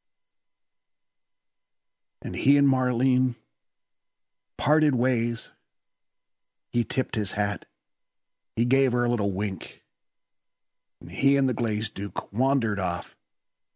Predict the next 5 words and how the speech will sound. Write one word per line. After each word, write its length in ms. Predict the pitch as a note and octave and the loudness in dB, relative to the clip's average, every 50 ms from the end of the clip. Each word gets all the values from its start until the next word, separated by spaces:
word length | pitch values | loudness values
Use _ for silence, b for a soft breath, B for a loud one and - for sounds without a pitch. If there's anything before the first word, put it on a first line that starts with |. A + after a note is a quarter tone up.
| _ _ _ _ _ _ _ _ _ _ _ _ _ _ _ _ _ - | _ _ _ _ _ _ _ _ _ _ _ _ _ _ _ _ _ 0
to 100 | - C3+ | 0 0
finish 480 | - - F#3+ F3 D#3 D3+ B2+ - - - - | 2 2 0 2 2 2 0 0 -4 -6 -4
their 340 | - C#3 C3 B2 B2+ A#2+ - - | 0 0 2 2 0 -2 -2 0
in-town 640 | F3 D#3 D3 D#3 C#3+ - - C#3 C3 B2+ A2+ G#2+ A2 | 2 4 4 4 2 2 0 0 0 0 0 0 -2
chores 640 | - - - A#2 G2+ F#2 D#2 C2 D2 D#2 - - | -2 -2 -2 -2 0 -2 -2 -4 -6 -8 -10 -12